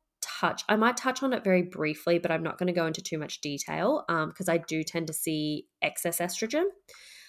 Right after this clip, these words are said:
Um, P C O S, I'm going to go into hypothalamic amenorrhea, which is where we lose our cycle, hypo-, hyperthyroidism, and Hashimoto's.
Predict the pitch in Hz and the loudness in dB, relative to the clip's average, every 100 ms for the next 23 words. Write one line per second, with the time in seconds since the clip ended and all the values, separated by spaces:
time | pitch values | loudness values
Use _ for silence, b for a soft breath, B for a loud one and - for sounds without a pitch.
0 | B B - 185 180 175 175 175 175 - | B B 6 8 8 4 2 0 -2 -6
1 | - 180 - 170 156 190 247 247 - - | -2 0 2 2 4 4 6 4 4 4
2 | - - - 185 175 175 175 175 170 165 | 4 2 -2 -2 0 2 2 2 4 2
3 | 165 160 - 170 170 165 165 165 165 160 | 2 -2 -2 2 4 4 2 2 0 0
4 | 165 165 - 170 160 165 165 160 160 - | 0 0 0 -2 0 -2 -2 0 -2 -4
5 | - - 180 185 185 170 165 170 170 - | -6 -2 0 0 0 2 4 2 0 -2
6 | 165 165 160 175 269 277 226 185 170 170 | -4 -2 0 4 4 6 4 0 -2 0
7 | 160 160 160 156 156 143 - 226 226 226 | 0 0 -2 -2 -2 -4 2 6 6 6
8 | 220 220 220 226 b b b b b _ | 4 6 4 0 b b b b b _
9 | - 233 233 208 202 202 196 196 - - | 6 6 8 10 12 12 10 8 4 -8
10 | _ - - 180 185 185 185 - 160 165 | _ -10 4 4 4 0 0 2 4 4
11 | 170 170 175 170 170 170 - 156 - 170 | 4 4 2 2 0 -4 -4 -4 -4 -2
12 | 180 208 202 196 196 196 - | 2 6 8 8 8 4 -2